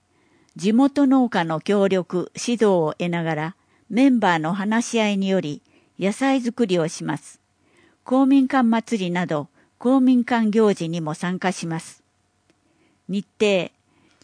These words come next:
四月から翌年三月。原則、毎週火曜、金曜、午前中。開講式、四月八日金曜、午前十時から午後二時。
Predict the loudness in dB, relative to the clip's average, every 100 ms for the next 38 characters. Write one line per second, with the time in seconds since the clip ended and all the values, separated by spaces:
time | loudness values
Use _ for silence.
0 | -16 -6 -2 -2 -4 -2 0 0 -2 -2
1 | -2 -2 -2 -2 -2 -4 -2 -2 -6 -8
2 | -18 -20 _ _ _ _ _ _ _ -8
3 | -2 0 0 -2 -2 0 -2 -4 -2 0
4 | 0 -2 -2 -2 -2 0 2 0 -2 -4
5 | -2 0 0 -2 -2 -2 0 -2 -4 -4
6 | -4 -6 -12 _ _ _ _ _ _ _
7 | -8 -2 -2 0 2 2 -2 -12 -14 _
8 | _ _ _ -6 -2 -2 0 2 4 2
9 | 0 -4 -2 -2 0 2 0 -2 -8 _
10 | -8 -2 0 0 -2 0 2 2 0 -2
11 | -2 0 0 0 -2 -4 -8 -10